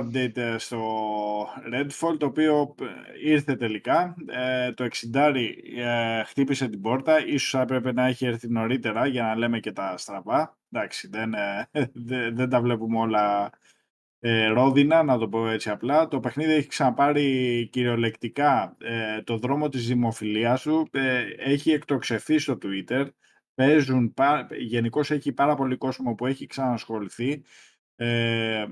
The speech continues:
λόγω, ε, δεν ξέρω, ίσως ήθελαν, ε, το εξηντάρι όλοι αυτοί. Ε, δεν προσφέρει μόνο εξήντα F P S, έχει και οπτικές βελτιώσεις, έχει περισσότερους εχθρούς,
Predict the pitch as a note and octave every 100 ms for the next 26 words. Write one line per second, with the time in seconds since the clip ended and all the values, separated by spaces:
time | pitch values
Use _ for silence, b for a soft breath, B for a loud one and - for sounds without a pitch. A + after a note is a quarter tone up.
0 | - A#2 C3 D3 C#3+ C#3 C3+ C3+ - B2
1 | G2+ - C3+ D3+ - A#2+ B2+ C3 C#3 -
2 | D3 C#3 C#3+ C3+ C3+ C3 B2 A#2+ A#2+ A#2+
3 | A#2+ - A#2 B2 C#3 C#3 C3 D3 C#3 A#2
4 | - E3+ C#3+ - b b b _ - B2+
5 | B2+ B2+ B2+ B2+ B2 B2 C3 F3 F3+ E3
6 | D#3+ C#3 B2+ C3 B2+ A2+ - A#2+ A2 G2+
7 | - G2+ B2+ C#3+ C#3+ C#3 C3+ D3 D3 C#3
8 | C#3 A#2 A2+ G#2+ G2+ G#2+ B2 D3+ D3 C#3+
9 | C3 D3 B2+ G#2+ D3+ D3+ C#3+ A#2 G2 -
10 | G#2+ B2 D3